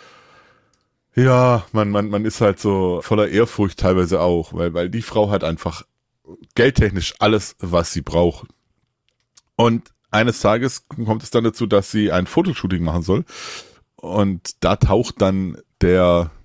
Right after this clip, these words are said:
nennen wir ihn etwas leicht exzentrische oder,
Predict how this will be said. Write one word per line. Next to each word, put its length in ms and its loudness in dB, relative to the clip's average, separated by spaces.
nennen 340 0
wir 100 2
ihn 180 -2
etwas 760 -2
leicht 500 0
exzentrische 840 -6
oder, 380 -4